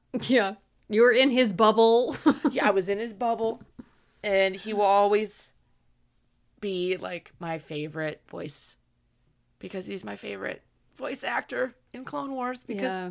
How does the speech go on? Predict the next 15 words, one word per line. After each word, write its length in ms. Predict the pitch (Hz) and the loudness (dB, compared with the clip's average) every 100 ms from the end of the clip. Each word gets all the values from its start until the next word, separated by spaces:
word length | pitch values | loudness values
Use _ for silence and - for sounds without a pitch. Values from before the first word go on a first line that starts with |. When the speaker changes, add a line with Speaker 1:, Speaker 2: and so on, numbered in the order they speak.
| 175 | -12
Speaker 2:
he 140 | - 269 | -10 -8
did 280 | - 269 269 | -2 0 0
a 60 | |
service 580 | 254 - 247 226 220 - | -2 0 0 0 -6 -10
to 100 | - | -10
the 80 | 214 | -10
character 420 | - 208 202 202 | -8 -8 -6 -4
that 140 | 185 185 | -4 -2
I 140 | 175 | -2
find 320 | - 185 175 | -2 -4 -4
so 340 | 175 - 180 165 | -8 -6 -4 -4
intriguing. 640 | 156 147 160 - 117 - _ _ _ _ _ _ _ _ _ _ _ _ | -6 -8 -10 -10 -12 -14 _ _ _ _ _ _ _ _ _ _ _ _
Speaker 1:
He 220 | - 240 | -8 -6
really 400 | 220 262 294 311 | 0 0 2 -2
brought 520 | 262 202 208 202 | 0 2 4 2